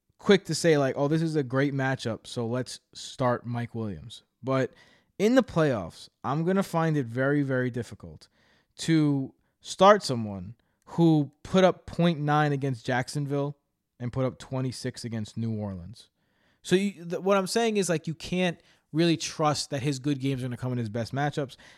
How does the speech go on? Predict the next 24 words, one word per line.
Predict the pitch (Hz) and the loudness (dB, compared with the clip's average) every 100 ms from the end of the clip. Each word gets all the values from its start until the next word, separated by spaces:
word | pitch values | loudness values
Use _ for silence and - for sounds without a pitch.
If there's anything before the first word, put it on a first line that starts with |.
| - | -2
And | 165 | 4
not | 208 | 6
only | 220 202 170 | 6 4 6
that, | 175 180 - _ _ | 6 6 4 _ _
he | - 185 185 175 - | -4 2 2 0 -2
only | 180 202 208 | 2 4 4
peppers | - 185 180 180 143 | 4 0 2 -2 0
good | 165 | -2
games | 151 160 156 156 | 2 2 2 2
in | 151 | 0
every | 135 | -2
once | 131 131 131 | -2 -4 -6
in | |
a | 117 | -2
while, | 135 147 135 | 2 4 2
has | 123 117 | -2 -2
not | 139 151 - | -2 -2 -4
scored | - 139 135 131 | -10 -4 -2 -2
over | 139 139 127 | -4 -6 -8
fifteen | - 143 - 131 123 | -6 -8 -6 -10 -8
points | 131 131 120 | -6 -6 -8
since | 113 | -12
week | 110 104 | -14 -14
twelve. | - 139 143 143 | -8 -4 0 -2